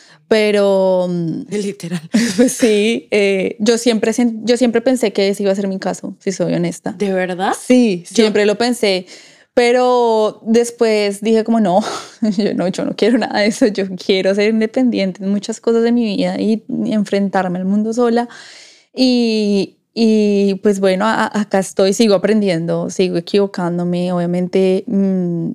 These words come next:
Speaker 1: mi familia me sigue apoyando en muchas cosas, en muchas de mis decisiones, en dándome ánimos.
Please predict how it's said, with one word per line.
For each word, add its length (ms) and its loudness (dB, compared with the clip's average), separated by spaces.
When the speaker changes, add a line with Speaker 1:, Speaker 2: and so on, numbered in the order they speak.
Speaker 1:
mi 180 2
familia 600 0
me 140 -2
sigue 220 0
apoyando 380 -2
en 80 0
muchas 360 -4
cosas, 520 0
en 120 -2
muchas 280 -4
de 60 -4
mis 160 -4
decisiones, 800 -4
en 300 0
dándome 500 -2
ánimos. 720 0